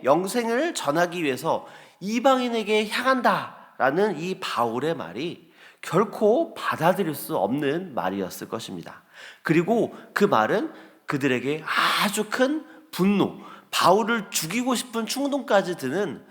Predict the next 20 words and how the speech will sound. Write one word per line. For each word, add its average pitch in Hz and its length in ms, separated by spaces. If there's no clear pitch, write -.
그런 131 300
분노를 190 580
일으키는 123 840
말이었던 98 760
것입니다. 117 500
그러자 208 320
그 247 220
분노는 175 600
루스드라라는 196 1600
곳까지 165 720
바울이 156 480
있는 127 260
곳에 127 500
그들이 117 440
쫓아와서 120 720
그곳에 247 440
있는 233 220
사람들을 220 580
또 226 160
충동해서 247 1040